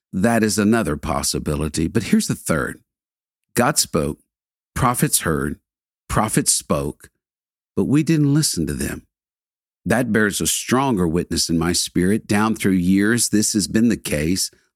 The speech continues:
Old Testament, New Testament, modern times. It's why we read again and again, "He that hath an ear, let him hear what the Spirit is saying to the church." I would find this view to be more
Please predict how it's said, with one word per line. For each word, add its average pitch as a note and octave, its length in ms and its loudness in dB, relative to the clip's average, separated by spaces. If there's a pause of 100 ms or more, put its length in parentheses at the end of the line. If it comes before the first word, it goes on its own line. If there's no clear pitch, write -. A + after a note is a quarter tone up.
Old E2+ 220 0
Testament, F#2 580 0
New F2+ 120 4
Testament, F#2+ 640 -2
modern F2 520 -2
times. F2 500 -2 (320)
It's D3+ 160 0
why F#3+ 160 2
we F3+ 160 4
read D3 240 2
again B2+ 420 2
and B2 120 2
again, A2 380 2
"He A#2 200 2
that G2+ 140 0
hath G#2 260 0
an F#2 140 4
ear, G#2+ 240 2
let F#2 160 0
him F2 120 0
hear G#2+ 460 0
what F2 160 -6
the - 100 -4
Spirit F#2 680 -2 (580)
is - 120 0
saying F2 540 0
to - 140 -4
the G#2 120 -2
church." - 680 -6 (640)
I B2+ 160 2
would A#2 160 2
find G2+ 360 2
this A2 220 0
view F#2+ 300 2
to G2 80 2
be F#2+ 160 2
more F#2 260 2